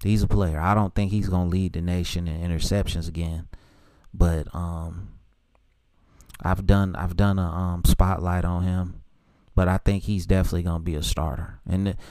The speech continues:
the, the next couple of, the next two segments are, are basically about transfers who are gonna, who I think will be starters. Five ten, one eighty-eight,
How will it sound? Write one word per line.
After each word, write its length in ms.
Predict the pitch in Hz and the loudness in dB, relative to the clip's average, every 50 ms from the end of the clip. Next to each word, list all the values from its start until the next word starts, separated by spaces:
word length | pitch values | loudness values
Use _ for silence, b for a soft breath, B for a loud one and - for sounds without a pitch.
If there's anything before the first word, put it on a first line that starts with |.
| B B B | B B B
the, 100 | 113 117 | 0 0
the 320 | 123 117 104 113 123 127 | 0 0 2 4 4 4
next 380 | 135 143 143 131 117 - - - - - - | 6 4 4 4 4 4 2 2 2 4 6
couple 340 | - 113 - - 95 95 | 6 6 6 6 2 0
of, 160 | 95 92 - 90 | 0 0 0 2
the 80 | 95 | 2
next 320 | 92 107 120 120 - - - | 4 4 4 2 0 0 2
two 160 | - 113 98 | 2 2 4
segments 560 | - - 107 104 98 90 90 82 82 - - | 4 4 4 4 4 2 0 -2 0 0 0
are, 220 | 87 85 80 80 | 0 0 0 0
are 240 | - - - 87 85 | -2 0 2 2 2
basically 500 | 82 87 95 95 87 - - - 87 87 | 4 4 4 4 4 2 0 -2 -2 0
about 280 | 87 78 82 82 73 - | 0 0 0 -2 -2 0
transfers 840 | - - 95 90 85 85 82 - - 80 80 80 80 76 - - - b b b b b b b b b b b | 2 2 2 2 2 0 -2 0 0 0 2 2 0 -2 -4 -6 -10 b b b b b b b b b b b
who 220 | - 95 90 85 | 6 8 8 8
are 80 | 80 80 | 8 6
gonna, 300 | - 87 87 82 78 - - | 4 2 0 0 -2 -2 2
who 180 | - 101 113 104 | 4 6 8 8
I 160 | 107 110 110 | 8 6 4
think 340 | - - - 90 80 69 - - | 2 0 -4 -6 -8 -8 -10 -8
will 120 | - 85 76 | -6 -6 -4
be 140 | 85 78 | -4 -2
starters. 640 | 69 - - 76 76 69 - - - - - - - B B B B B B | -2 0 0 0 -2 -4 -6 -8 -10 -10 -10 -10 -10 B B B B B B
Five 420 | B - - 214 220 220 220 - - | B 2 4 4 6 6 4 4 4
ten, 400 | - - 101 98 98 98 135 87 | 4 4 4 4 2 2 2 2
one 220 | 92 95 98 98 | 2 2 2 4
eighty-eight, 560 | 98 98 95 92 90 87 85 82 80 - - | 2 2 2 2 2 0 0 0 0 -2 -6